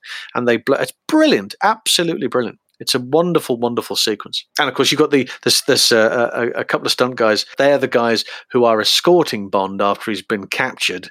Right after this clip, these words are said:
to wherever they're taking Bond to before the young lady comes along, uh, with the Range Rover and the thing, and they, and Bond jumps ship. Well, you know, these two guys, one of them is Chris Webb.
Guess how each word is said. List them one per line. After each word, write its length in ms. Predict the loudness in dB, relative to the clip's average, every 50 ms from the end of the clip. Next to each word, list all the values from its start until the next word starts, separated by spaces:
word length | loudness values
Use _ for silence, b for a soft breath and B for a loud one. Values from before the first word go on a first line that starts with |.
| -6 -2
to 180 | 0 0 0
wherever 400 | 2 2 4 4 4 4 4 2
they're 180 | 2 2 2 2
taking 460 | 2 0 -2 -2 -2 -4 -6 -6 -2
Bond 420 | -2 0 0 0 -4 -6 -6 -4
to 380 | -2 0 0 0 0 0 -2 -2 _ -2
before 540 | -2 -2 -2 0 0 0 2 2 2 0 -2 -4 -2
the 80 | 0
young 160 | 2 2 2 2
lady 220 | 0 0 0 0
comes 300 | -2 -4 -4 -4 -4 -2
along, 340 | 0 2 2 2 2 0 -4 -4 -4
uh, 220 | -2 -2 0 -2 0
with 220 | 0 -2 -2 0
the 220 | 0 0 0 0 -2 0
Range 300 | 2 2 2 2 0 0 2
Rover 280 | 2 2 2 2 0
and 120 | -2 0 0
the 200 | -2 -2 -2 -4
thing, 180 | -2 -2 0 2
and 120 | 2 2
they, 160 | 2 0 0 B B B B B B
and 160 | -4 -4 -2
Bond 240 | -2 -2 -2 -2 -2
jumps 300 | -2 -2 -2 0 0 0
ship. 340 | 2 2 2 2 0 -2 -2 2
Well, 280 | 2 4 4 2 B B B B B B B B B B B B
you 80 | 0 2
know, 160 | 4 2 2
these 260 | 2 2 0 2 2
two 260 | 0 0 2 0 0 2
guys, 440 | 2 2 2 2 0 0 -2 0
one 100 | 0 2
of 160 | 2 2 0 0
them 280 | -4 -4 -4 -8 -8 -6
is 140 | -6 -6
Chris 300 | -4 0 0 0 0 2
Webb. 380 | 2 2 4 4 2 0 -4 -12